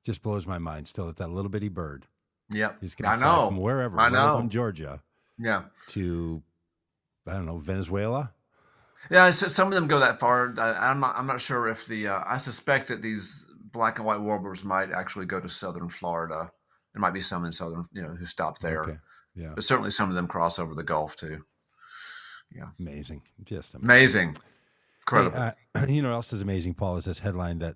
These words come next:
Speaker 1: uh, I saw, uh,
Speaker 2: <laughs>
Speaker 1: in Futurism, uh, and people have, if they've paid attention at all to the title of the, uh, live stream podcast for the Vote Common Good podcast, might not be surprised, but in
Speaker 2: <laughs>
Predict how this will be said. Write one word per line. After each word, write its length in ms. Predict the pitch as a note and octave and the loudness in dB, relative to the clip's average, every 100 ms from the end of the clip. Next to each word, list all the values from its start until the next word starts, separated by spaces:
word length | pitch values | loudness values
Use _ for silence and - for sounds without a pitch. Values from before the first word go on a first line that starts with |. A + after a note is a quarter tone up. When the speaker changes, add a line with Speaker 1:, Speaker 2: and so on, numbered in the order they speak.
| - | -8
Speaker 1:
uh, 220 | F#2+ E2 D2+ | -8 -8 -8
I 60 | |
saw, 320 | F#2+ - E2+ - - | -12 -12 -14 -10 -2
uh, 460 | - B2+ F#2+ F#2+ - C#3 | -2 -2 -4 -8 -10 -16
Speaker 2:
<laughs> 200 | - - | -18 -10
Speaker 1:
in 120 | A2+ | -8
Futurism, 720 | F2 G#2 F#2 G2+ E2+ D#2+ E2+ D#2 _ _ _ _ _ - | -4 -4 -2 -2 -4 -4 -6 -6 _ _ _ _ _ -12
uh, 180 | F2 D#2+ | -10 -8
and 140 | F#2+ D#2+ | -8 -4
people 300 | G2+ E2+ D#2+ | -4 -4 -6
have, 160 | F2+ - | -10 -10
if 260 | G2+ - | -10 -10
they've 380 | - E2+ D#2 - - | -8 -6 -8 -10 -4
paid 160 | G#2 F2 | -2 -4
attention 580 | - A#2+ B2 - E2+ | -4 -4 -4 -6 -6
at 100 | E2 | -6
all 240 | E2+ D#2+ D#2+ | -6 -6 -8
to 160 | - D#2 | -8 -10
the 220 | D2+ D2 - | -8 2 4
title 320 | C3+ C3+ D#2 | 4 2 -4
of 100 | D2 | -10
the, 80 | - - _ _ _ _ _ _ _ _ - | -16 -20 _ _ _ _ _ _ _ _ -12
uh, 180 | E2 D2+ D2+ | -10 -10 -8
live 220 | E2 D#2+ | -8 -8
stream 240 | - E2+ D#2 | -8 -8 -6
podcast 540 | E2 D#2+ D#2+ D2+ - _ | -8 -8 -10 -10 -14 _
for 180 | - F2 | -14 -12
the 60 | E2 | -10
Vote 180 | D#2+ - | -10 -10
Common 260 | D#2+ D#2 | -12 -12
Good 240 | D#2 D2+ D2 _ _ _ _ _ | -12 -14 -16 _ _ _ _ _
podcast, 440 | E2 D#2+ E2 D#2+ - _ _ _ _ _ _ _ _ - | -14 -12 -14 -16 -18 _ _ _ _ _ _ _ _ -8
might 120 | G2+ | -6
not 140 | F#2 F2+ | -6 -6
be 80 | F#2+ | -8
surprised, 400 | - C3+ A2+ G2 | -4 -4 -4 -4
but 100 | B2 | -2
in 60 | |
Speaker 2:
<laughs> 160 | C3+ | 4